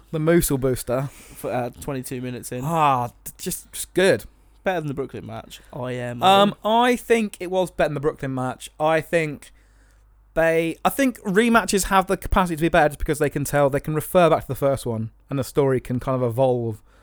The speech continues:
Speaker 1: from the first one.
Speaker 2: Yeah.
Speaker 1: And I think if it did, I think, I think if it did a, a trilogy and did a third, a third match, that would be even better.
Speaker 2: Mm.
Speaker 1: Because I think if you have a body of a feud to work on, you can,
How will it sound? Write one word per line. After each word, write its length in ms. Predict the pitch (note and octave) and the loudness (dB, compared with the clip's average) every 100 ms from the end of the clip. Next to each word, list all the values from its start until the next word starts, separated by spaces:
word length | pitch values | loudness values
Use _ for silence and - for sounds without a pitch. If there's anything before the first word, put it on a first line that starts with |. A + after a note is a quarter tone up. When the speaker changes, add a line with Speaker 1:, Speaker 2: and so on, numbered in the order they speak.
| _ | _
Speaker 1:
from 160 | - B2+ | -4 -2
the 60 | |
first 340 | A#2 B2 A#2 - | 0 0 0 -4
one. 220 | G#2+ G#2+ - | -8 -10 -8
Speaker 2:
Yeah. 260 | C3+ A#2 C3 | -8 -8 -6
Speaker 1:
And 100 | D#3 | 2
I 40 | F3+ | 2
think 140 | G#3 | 4
if 60 | F#3+ | 2
it 40 | |
did, 100 | F#3 F3+ - | 2 0 -2
I 60 | |
think, 160 | F3+ G3+ | -4 -2
I 60 | - | -2
think 140 | G3+ | 0
if 80 | F#3 | 0
it 40 | F3+ | 0
did 120 | E3+ | 0
a, 140 | - - | -2 -6
a 60 | - | -6
trilogy 600 | - F3+ C#3 A#2 A#2+ B2+ - _ _ _ | 2 4 4 0 -6 -8 -14 _ _ _
and 100 | D3+ | -6
did 80 | C#3 | -4
a 80 | C3+ | -4
third, 360 | - C#3 C#3 - | -2 0 0 -4
a 40 | |
third 400 | - D#3 C#3+ B2+ | -4 2 2 2
match, 380 | A2+ A2+ - - _ _ _ _ | -2 -6 -12 -20 _ _ _ _
that 120 | B2+ | -2
would 100 | A2+ A#2 | -2 -2
be 120 | B2+ | -4
even 180 | D3 B2 | -2 -2
better. 320 | A2+ G2+ F#2+ - _ | -2 -6 -12 -20 _
Speaker 2:
Mm. 260 | C#3 C3 A#2+ - | -10 -10 -12 -8
Speaker 1:
Because 160 | - G3 | 2 4
I 60 | |
think 180 | G#3+ A#3+ | 6 4
if 100 | A3+ | 2
you 120 | A3+ G3+ | 0 2
have 120 | G#3 | 4
a 80 | G3 | 4
body 420 | - G3+ G3 F#3+ | 6 6 4 0
of 120 | D#3+ | 0
a 100 | D#3 | -2
feud 300 | - F3 E3 | -2 -2 0
to 80 | D3+ | 0
work 320 | C#3+ D3+ - | 2 2 0
on, 180 | A2+ G#2+ | -6 -6
you 100 | B2 | -6
can, 320 | - B2 A2 | -6 -6 -6